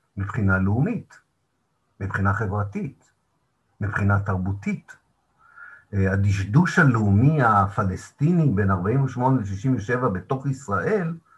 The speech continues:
אומת למעשה, עם התסיסה הלאומית המאוד מרגשת, מאוד, אה, אה, אינטנסיבית, בעיקר במחנות הפליטים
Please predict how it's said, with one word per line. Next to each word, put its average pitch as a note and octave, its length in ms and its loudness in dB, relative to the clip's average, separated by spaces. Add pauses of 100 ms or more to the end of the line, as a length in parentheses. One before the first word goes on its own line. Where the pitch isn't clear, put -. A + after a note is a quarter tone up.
(200)
אומת C3 540 2 (400)
למעשה, F#2+ 680 0 (540)
עם A2+ 220 0
התסיסה F#2 880 2
הלאומית D3 680 0
המאוד G#2 760 -2
מרגשת, G2 920 -2
מאוד, A#2 580 -2
אה, G#2 200 0 (120)
אה, F#2+ 300 -4 (340)
אינטנסיבית, D#3 840 2
בעיקר G#2 300 2
במחנות A#2 580 -2
הפליטים G2+ 460 -10